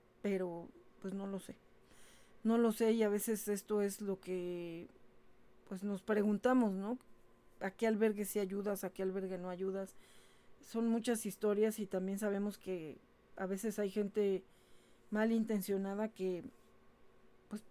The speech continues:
por coraje, por envidias, a veces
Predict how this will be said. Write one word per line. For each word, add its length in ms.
por 280
coraje, 380
por 200
envidias, 640
a 80
veces 280